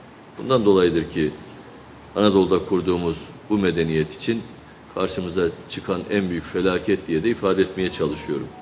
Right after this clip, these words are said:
Tabii ilk andan itibaren Sayın Cumhurbaşkanımız başta olmak üzere bütün bakanlarımız, valilerimiz, kaymakamlarımız, ilgili görevli arkadaşlarımız, bir taraftan da o dönemde ben ak Parti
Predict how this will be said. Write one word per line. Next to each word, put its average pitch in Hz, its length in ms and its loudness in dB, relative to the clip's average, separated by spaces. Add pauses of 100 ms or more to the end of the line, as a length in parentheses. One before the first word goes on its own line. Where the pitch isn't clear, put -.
(800)
Tabii 139 180 4
ilk 135 200 2
andan 131 240 6
itibaren 117 480 6
Sayın 120 280 6
Cumhurbaşkanımız 107 800 4
başta 107 280 4
olmak 107 300 4
üzere 82 280 4 (100)
bütün 110 240 -2
bakanlarımız, 82 720 2 (920)
valilerimiz, 95 680 6 (220)
kaymakamlarımız, 90 880 0 (320)
ilgili 98 400 4
görevli 104 380 8
arkadaşlarımız, 87 880 2 (600)
bir 104 100 -4
taraftan 127 440 6
da 117 40 6
o 117 120 6
dönemde 107 420 6
ben 104 140 6 (840)
ak 110 220 0
Parti 107 460 4